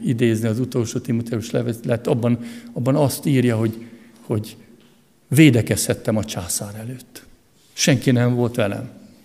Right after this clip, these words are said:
De elmondtam, hogy mi az evangélium. És a legrosszabb történelmi időben történt, Néró fölgyújtja Rómát, és a keresztényekre fogja, és Pált lefejezik.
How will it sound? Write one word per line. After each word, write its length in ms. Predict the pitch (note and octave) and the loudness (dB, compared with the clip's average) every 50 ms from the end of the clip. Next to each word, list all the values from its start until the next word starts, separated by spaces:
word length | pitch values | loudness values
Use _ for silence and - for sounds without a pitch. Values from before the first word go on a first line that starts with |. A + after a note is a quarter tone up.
| - - _ - - _ _ _ _ _ _ _ | -20 -20 _ -20 -20 _ _ _ _ _ _ _
De 160 | - C#3 C#3+ | -4 -2 2
elmondtam, 680 | D#3+ D#3+ E3 F3 F3 F3 E3+ E3 D#3 D3 - D#3 D3 | 4 6 8 8 8 8 6 6 4 2 2 2 2
hogy 160 | C3 A#2+ A2+ | 4 4 4
mi 220 | A2+ A#2 C#3+ E3 E3+ | 4 4 6 6 6
az 160 | F3 E3+ D3 | 4 4 2
evangélium. 760 | C#3 A2+ G2+ F#2+ F#2 F#2 G#2 G#2 F#2 G#2+ A2+ A#2 C3+ D3 C#3+ - - - - - - - _ _ _ _ _ _ _ _ _ _ _ _ _ _ _ _ _ _ _ _ _ _ _ _ _ | 2 0 0 -4 -6 -8 -10 -10 -10 -10 -12 -12 -12 -14 -16 -18 -20 -20 -20 -20 -20 -20 _ _ _ _ _ _ _ _ _ _ _ _ _ _ _ _ _ _ _ _ _ _ _ _ _
És 220 | - B2+ A#2+ - | -4 -4 0 2
a 60 | D3 | 2
legrosszabb 880 | C#3 C#3+ C#3+ B2 A#2+ B2+ B2 A2+ A2+ - - - B2 A2 - - - - | 4 4 4 4 4 4 4 4 2 0 0 0 0 -2 -2 -6 -16 -4
történelmi 720 | - C#3 C#3 C3 G2+ - - A#2 A2+ A2+ A2+ A2 G#2+ A2+ | 2 4 4 4 4 2 0 2 2 2 2 2 2 2
időben 500 | A#2 B2+ B2+ C3+ C3+ B2+ B2+ C3+ C3 B2+ | 2 2 2 2 2 2 2 0 0 0
történt, 600 | - - C3+ B2+ B2+ - D3 C3 B2+ B2+ - - - - - - - - - _ _ _ _ _ _ _ _ _ _ _ _ _ _ | 0 0 0 0 0 0 0 0 0 0 -2 -8 -18 -20 -20 -20 -20 -20 -20 _ _ _ _ _ _ _ _ _ _ _ _ _ _
Néró 400 | - C3 C3 B2+ B2+ A#2+ A2 A2 | 0 4 4 6 6 6 4 2
fölgyújtja 840 | G#2+ - - - - - - C#3 C3+ B2 A2 A#2 A2+ G2+ - - G#2 | 0 -4 -8 -12 -12 -2 2 4 4 4 4 2 0 0 -2 -4 -4
Rómát, 400 | G2 A#2 C3 C3 B2 A#2 A2+ - | -2 0 0 0 0 -2 -4 -6
és 140 | - - - | -8 -12 -10
a 40 | A2+ | -8
keresztényekre 680 | - A#2 G#2 G#2+ A2 - - - A2+ G#2 G#2 - - A#2 | -6 -4 -4 -4 -4 -6 -8 -6 -6 -6 -6 -8 -12 -14
fogja, 400 | - - A#2 G2 A2 A2 G#2 - - - - - - - - - _ _ _ _ _ _ _ _ _ _ _ _ _ _ | -12 -10 -10 -8 -8 -8 -10 -12 -16 -20 -20 -20 -20 -20 -20 -20 _ _ _ _ _ _ _ _ _ _ _ _ _ _
és 240 | - - - A2+ - | -14 -12 -10 -10 -8
Pált 280 | - - G2 F#2+ - - | -8 -8 -10 -10 -10 -14
lefejezik. 720 | - - - - D3 C#3 C#3+ - - - _ - - - | -16 -14 -14 -14 -14 -14 -12 -12 -12 -12 _ -20 -20 -20